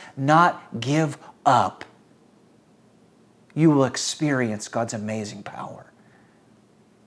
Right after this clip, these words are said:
You may not, you still may not understand fully what God was doing. You may not this side of heaven.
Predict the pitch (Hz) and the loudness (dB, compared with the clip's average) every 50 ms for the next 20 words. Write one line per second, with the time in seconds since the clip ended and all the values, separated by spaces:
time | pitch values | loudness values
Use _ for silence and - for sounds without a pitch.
0 | _ _ _ _ _ 131 143 165 160 147 135 - 196 156 151 147 - - - - | _ _ _ _ _ 0 2 4 4 4 2 2 2 2 2 2 0 -2 -6 -2
1 | 226 202 - - - - - 285 285 254 147 - - - - - - - - - | 0 2 2 2 0 4 8 10 10 12 10 10 6 2 -8 -18 -20 -20 -8 0
2 | 156 170 190 190 190 180 180 180 180 175 160 143 - - - 185 170 151 - - | 4 6 8 8 8 8 8 6 6 4 4 2 0 -2 -2 0 0 -2 -2 0
3 | - - 277 302 214 135 117 113 156 165 139 - 160 156 156 147 147 131 110 120 | 6 8 8 8 8 6 6 8 8 8 8 8 8 8 8 8 4 0 -2 -2
4 | 123 156 214 262 185 - - - - _ _ _ _ _ _ _ _ _ _ _ | -2 -2 -2 -2 -4 -8 -10 -14 -20 _ _ _ _ _ _ _ _ _ _ _
5 | _ _ _ _ _ _ _ _ _ _ _ - 165 240 285 233 170 160 160 165 | _ _ _ _ _ _ _ _ _ _ _ 4 6 6 6 6 6 4 4 4
6 | 165 180 190 - 156 156 185 196 190 - - - - 185 196 202 214 214 - - | 4 4 4 4 4 4 4 4 4 0 -6 -4 -4 -2 0 0 0 -2 -4 -6
7 | 160 - - - - - 277 - - - 208 - | -8 -8 -6 -4 -2 -2 -2 -4 -8 -14 -14 -16